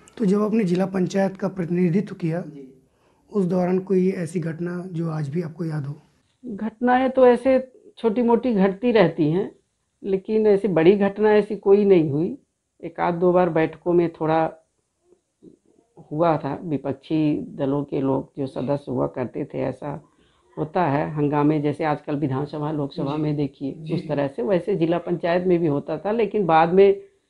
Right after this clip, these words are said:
Speaker 2: सब ठीक हो जाता था। तो ऐसी कोई कठिनाई हुई नहीं मुझे,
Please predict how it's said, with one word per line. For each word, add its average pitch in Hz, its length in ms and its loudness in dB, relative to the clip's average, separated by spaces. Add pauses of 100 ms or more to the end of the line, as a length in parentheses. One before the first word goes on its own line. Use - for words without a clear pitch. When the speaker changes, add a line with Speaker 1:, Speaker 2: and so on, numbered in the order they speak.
(200)
Speaker 2:
सब 220 140 -4
ठीक 185 220 0
हो 147 100 -4
जाता 131 360 -6
था। 196 180 -18
तो 208 180 -2
ऐसी 190 260 4
कोई 202 180 2
कठिनाई 170 580 2
हुई 165 160 2
नहीं 135 220 0
मुझे, 123 380 -12